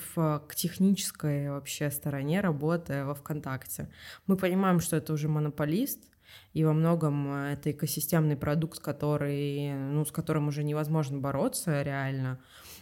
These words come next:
М, но он такой неповоротливый, ну, просто капец, ну, просто капец. Нет никакого органического роста реально у пабликов, авторов. А, при этом мы видим там какие-то нереально накрученные паблики с мемами.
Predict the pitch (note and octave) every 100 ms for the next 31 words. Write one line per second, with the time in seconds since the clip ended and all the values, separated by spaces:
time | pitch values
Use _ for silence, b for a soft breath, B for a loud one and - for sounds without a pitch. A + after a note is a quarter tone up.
0 | - C#3+ D3 D3 D3 D3+ D#3+ E3+ F#3 F3
1 | - F3 E3+ F3 - F#3 A#3 B3 - F3+
2 | F3+ F3+ F3+ E3 D3+ D3 D3 - E3+ F#3+
3 | F#3+ E3+ E3 D3+ D3 C#3+ C#3 - D#3 D3+
4 | F3+ F3+ - D3 D3 C#3+ F3+ G#3+ F#3+ D3
5 | C#3+ D3+ C#3+ D3+ D3+ C#3+ - C#3+ C#3+ A3+
6 | - D#3 D3 C#3 C3+ D#3 G#3 F#3+ C#3+ -
7 | B B B E3 G3 - E3 D3 C#3 -
8 | _ B B - D3 C#3+ C#3+ C#3+ E3+ E3+
9 | E3 D#3+ D#3+ D3+ F3+ E3+ D#3+ D#3 D3 -
10 | E3+ D3+ D3 D3+ D#3+ D3 C#3 C#3 D#3 -
11 | C#3 C3 D3 D3 - - - C3+ C3 B2+